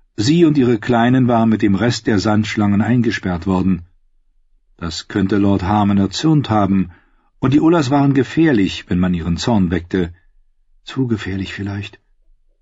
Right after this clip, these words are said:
Die Prinzessin wollte nicht noch weitere Leben aufs Spiel setzen. Lord Fowler zu wählen, erschien ihr sicherer. Den alten Falken nannten sie ihn. Er hatte sich nie besonders gut mit Anders Ironwood verstanden.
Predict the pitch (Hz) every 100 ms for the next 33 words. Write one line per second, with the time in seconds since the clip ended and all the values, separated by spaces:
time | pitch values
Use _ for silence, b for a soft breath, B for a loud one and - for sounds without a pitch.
0 | _ B B - - 139 123 156 143 147
1 | 113 127 123 113 - 113 85 101 101 95
2 | 92 87 95 95 82 - - 104 87 95
3 | 90 101 87 85 _ _ _ _ B B
4 | B B _ 135 139 139 - - 139 123
5 | 120 131 - 143 139 139 143 139 b b
6 | b b 113 - 139 143 139 113 175 117
7 | 90 90 85 - _ _ _ b b -
8 | - 147 - 147 160 143 123 147 156 165
9 | 147 107 95 - 92 85 101 98 98 90
10 | - _ _ _ _ _ - 113 143 123
11 | 113 135 143 113 107 104 98 - 123 110
12 | 101 98 101 98 95 - 113 107 95 95
13 | - 95 - 117 117 98 85